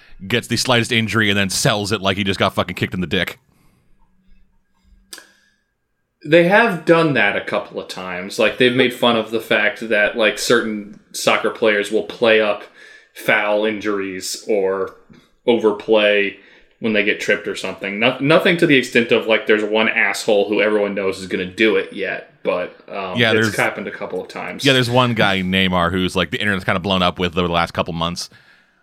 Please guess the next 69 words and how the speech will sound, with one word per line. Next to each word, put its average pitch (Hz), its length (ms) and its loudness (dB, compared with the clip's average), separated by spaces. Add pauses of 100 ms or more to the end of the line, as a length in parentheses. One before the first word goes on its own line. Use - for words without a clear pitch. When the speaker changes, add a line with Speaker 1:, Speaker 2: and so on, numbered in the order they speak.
(120)
Speaker 1:
where 110 120 2
there's 113 100 2
a 156 40 4
gif 120 260 0
going 110 180 0
around 107 160 2
of, 101 100 -2
like, 98 300 0 (220)
ops-, 104 300 -2
opposing 123 320 2
team 120 180 0
member 117 260 2 (200)
just 123 100 -4
kinda, 123 120 0
like, 107 240 0
taps - 260 -4
him 120 40 -8
on 110 60 -2
the 101 60 -2
chest, 110 220 2
like, 98 160 0 (100)
"Hey, 127 100 4
man, 107 180 0
good 98 220 -4
job, 95 200 2
go 95 100 0
out 85 100 -2
there." 78 160 -4 (160)
And - 100 -6
he 127 80 4
just 123 140 4
starts 131 140 2
going 127 100 2
like, 131 140 -2
"Ah, - 380 0
oh, - 40 -10
God," 196 160 -2
like 147 100 -2
he's 143 80 -2
having 127 160 2
a - 40 -4
heart 113 160 4
attack. 131 440 -2
<laughs> - 60 -20 (1600)
Speaker 2:
Yeah, 127 180 2
I'm 117 240 -2
familiar 107 540 -2
with, 98 260 -8
I've, 110 240 -2 (180)
I've 113 160 0
seen 120 380 0
that 104 240 0
meme 101 220 -4
around, 95 380 -8
and 98 100 -2
I've 98 260 -8
heard 107 240 2
of 98 140 -6
the 98 60 -4
char-, - 380 -2
the 95 100 -4
player. 98 360 -2
I 101 100 -8
guess - 180 0
he's 107 120 -4
tired 101 260 -2
of 92 140 -12
biting 92 300 -4
people. - 360 -16